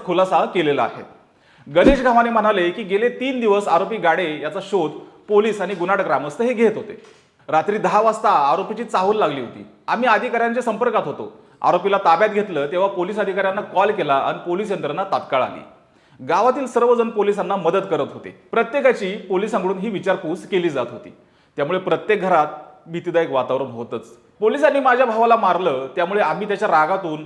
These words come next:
आरोपीला शोधण्याच्या प्रयत्नात होतो. गुन्हाड गावातील जीपीएल क्रिकेट सामने भरवले जातात, तेथील चंदन वस्ती आहे, तिथं आरोपी फिरत होता.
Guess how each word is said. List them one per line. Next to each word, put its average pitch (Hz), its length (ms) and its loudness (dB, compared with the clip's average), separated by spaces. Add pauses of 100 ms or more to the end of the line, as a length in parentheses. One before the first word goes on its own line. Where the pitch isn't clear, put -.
आरोपीला 185 380 0
शोधण्याच्या 180 360 -4
प्रयत्नात 175 400 -2
होतो. 110 260 -12 (340)
गुन्हाड 151 300 0
गावातील 175 460 2
जीपीएल 202 400 -2
क्रिकेट 196 260 -2
सामने 185 260 -4
भरवले 160 340 0
जातात, 123 260 -2 (760)
तेथील 196 300 0
चंदन 196 280 0
वस्ती 180 280 -2
आहे, 117 260 -2 (240)
तिथं 160 140 -4
आरोपी 202 300 2
फिरत 214 280 2
होता. 104 220 -6